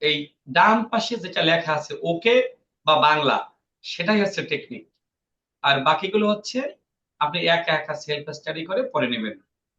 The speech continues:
তাহলে যেটা ওকে লেখা আছে বা ডান পাশে বাংলা লেখা আছে, আমরা সেটারই টেকনিক পড়ব। দেখবেন তাতে প্রত্যেকটা অধ্যায়ের সেভেন্টি পার্সেন্ট কভার করবে ইনশাল্লাহ। দেখেন,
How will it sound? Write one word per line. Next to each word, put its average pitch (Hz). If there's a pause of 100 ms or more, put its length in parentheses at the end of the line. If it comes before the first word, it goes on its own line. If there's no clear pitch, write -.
(480)
তাহলে 151
যেটা 185
ওকে 190
লেখা 180
আছে 180
বা 170
ডান 151
পাশে 156
বাংলা 147
লেখা 185
আছে, 247 (400)
আমরা 139 (120)
সেটারই 208 (680)
টেকনিক 147
পড়ব। 104 (640)
দেখবেন 214
তাতে 202
প্রত্যেকটা 202
অধ্যায়ের 165
সেভেন্টি 185
পার্সেন্ট -
কভার 135
করবে 120
ইনশাল্লাহ। 107 (2000)
দেখেন, 202